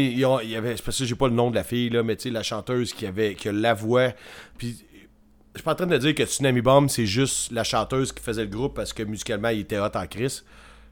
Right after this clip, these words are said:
Ben, ils sont, là, tu sais, ils sont comme revenus ensemble, là, en tout cas, on parle dans le passé, là. Ce qu'ils ont fait dans le passé, c'était complètement sa coche.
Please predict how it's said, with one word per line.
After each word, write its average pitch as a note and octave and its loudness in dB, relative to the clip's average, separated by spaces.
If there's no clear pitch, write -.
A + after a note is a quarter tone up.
Ben, G#2+ -4
ils G#2+ -2
sont, B2+ 2
là, C3+ 0
tu - -8
sais, C3 -4
ils A#2+ -4
sont G#2 -2
comme A2 -2
revenus A2+ 0
ensemble, B2 -2
là, A2+ -4
en - -12
tout - -12
cas, E2 -12
on A#2 -8
parle C#3 2
dans E3 2
le B2+ -2
passé, B2 0
là. D#3+ 0
Ce - -4
qu'ils - 6
ont B2+ 6
fait D3+ 6
dans B2+ 4
le A2 4
passé, B2 2
c'était A2+ 0
complètement A#2+ 2
sa G#2 -2
coche. B2 0